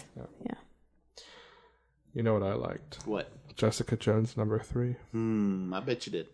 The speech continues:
Speaker 3: Yeah, you know I did, 'cause I've already given you shit for not having read it.
Speaker 1: Haven't read it yet.
Speaker 3: This is the end of the first arc.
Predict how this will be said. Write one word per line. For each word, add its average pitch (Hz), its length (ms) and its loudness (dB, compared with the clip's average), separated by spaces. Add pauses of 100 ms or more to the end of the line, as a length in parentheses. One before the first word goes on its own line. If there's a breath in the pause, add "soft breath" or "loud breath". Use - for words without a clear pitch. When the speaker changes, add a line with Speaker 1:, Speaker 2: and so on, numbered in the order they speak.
(160)
Speaker 3:
Yeah, 147 260 6
you 175 300 8
know 185 260 12
I 240 140 12
did, 156 200 12
'cause 160 220 10
I've 175 160 12
already 180 180 12
given 165 400 10
you 147 160 10
shit - 560 8
for 151 140 12
not 143 200 12
having 147 260 12
read 180 200 8
it. 107 200 6
Speaker 1:
Haven't 113 200 4
read 160 160 8
it 151 60 6
yet. 113 160 2 (760 loud breath)
Speaker 3:
This 165 200 4
is 185 100 6
the 175 160 8
end 160 140 8
of 151 100 6
the 151 80 8
first 151 400 8
arc. 139 300 10